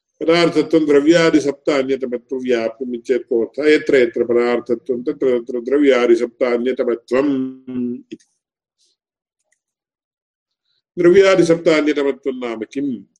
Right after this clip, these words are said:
यथा दशरथपुत्रान्यतमत्वं नाम दशरथभिन्नभिन्नत्वम्। द्रव्यादिसप्त अन्यतमत्वम् इति उच्यते चेत्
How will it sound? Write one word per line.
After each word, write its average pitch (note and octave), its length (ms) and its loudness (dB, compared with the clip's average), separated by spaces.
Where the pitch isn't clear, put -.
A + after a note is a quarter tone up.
यथा C#3+ 200 0
दशरथपुत्रान्यतमत्वं C#3 1600 0
नाम A#2+ 360 -4
दशरथभिन्नभिन्नत्वम्। C3 1800 -4
द्रव्यादिसप्त E3+ 720 4
अन्यतमत्वम् D3+ 760 0
इति C3 160 -6
उच्यते A#2 420 -4
चेत् C3+ 680 2